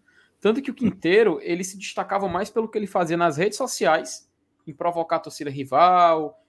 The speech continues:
em tentar se trocar com jogador de outras equipes, do que ele fazia dentro de campo. E, querendo ou não, isso é algo que, assim,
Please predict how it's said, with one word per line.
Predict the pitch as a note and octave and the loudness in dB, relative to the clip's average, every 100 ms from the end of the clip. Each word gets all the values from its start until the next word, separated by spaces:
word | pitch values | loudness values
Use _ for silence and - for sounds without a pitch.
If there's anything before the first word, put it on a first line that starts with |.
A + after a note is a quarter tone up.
| _ | _
em | C#3 | -10
tentar | C#3 C#3+ D3 C#3 C#3 C3 | -6 -4 0 4 4 2
se | - | -4
trocar | - C3 D3 | -10 -6 -6
com | C#3+ | -6
jogador | C#3+ D3 C3 A#2+ C3+ E3+ | -4 -2 -4 -4 -2 -2
de | D#3 | -4
outras | D3 C#3+ | -6 -8
equipes, | C3 B2 E3+ F#3+ - - _ _ - | -10 -12 -12 -12 -14 -20 _ _ -12
do | F#3 | -10
que | - | 0
ele | F#3+ G#3+ A#3+ A#3 | 0 2 -2 -4
fazia | A3 A3+ F#3 G3 | 0 0 0 -4
dentro | G3+ | -6
de | - A3+ | -10 -8
campo. | F#3 F3+ - _ _ _ | -4 -4 -8 _ _ _
E, | A3 A#3+ C#4+ C#4+ - _ _ _ _ | -12 -4 -4 -4 -16 _ _ _ _
querendo | A#3+ C4 C#4 | -4 -2 -2
ou | |
não, | G#3+ B3+ | -2 -4
isso | C4+ A#3 | -4 -2
é | |
algo | A3+ A#3 | -2 -2
que, | A#3+ B3 A#3 _ _ _ | -10 -10 -10 _ _ _
assim, | F#3 F3+ F3 B2+ | -4 -2 -4 -6